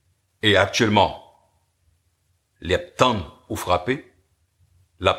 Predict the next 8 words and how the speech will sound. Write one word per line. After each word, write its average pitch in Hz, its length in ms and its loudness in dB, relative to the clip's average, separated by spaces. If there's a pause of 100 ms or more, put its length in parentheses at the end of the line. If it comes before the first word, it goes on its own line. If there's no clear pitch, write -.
(140)
temps 98 380 -2 (200)
ou 107 100 -4
mander, 90 540 -2 (800)
et 101 80 0
la 82 120 2
temps 82 520 -2 (200)
ou 110 100 -8
chercher. - 480 -2